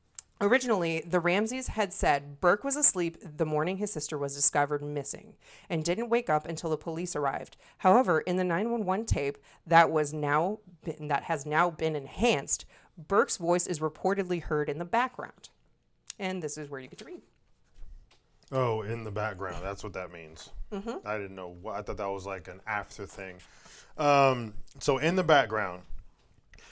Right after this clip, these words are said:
Speaker 2: And now, nearly twenty years after the six-year-old's murder, new technology has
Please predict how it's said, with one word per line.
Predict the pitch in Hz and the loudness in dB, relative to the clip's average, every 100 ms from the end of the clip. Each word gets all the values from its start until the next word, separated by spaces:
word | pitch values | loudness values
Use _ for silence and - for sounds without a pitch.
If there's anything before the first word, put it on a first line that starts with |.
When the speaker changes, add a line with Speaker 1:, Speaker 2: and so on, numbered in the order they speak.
| - - | -20 -2
Speaker 2:
And | 151 151 | 2 4
now, | 160 170 156 | 8 8 6
nearly | 139 135 | 4 0
twenty | 113 - 160 175 | 6 6 6 2
years | 165 156 143 | 0 2 2
after | 139 131 127 | 0 0 0
the | 117 104 | -6 -6
six-year-old's | 151 143 147 143 135 107 | -6 -6 -2 0 0 -2
murder, | 107 110 98 95 98 - | -4 -2 -2 -4 -8 -8
new | 120 156 | -4 -2
technology | - 156 139 131 120 123 | 2 0 2 0 0 -2
has | 113 117 | 0 0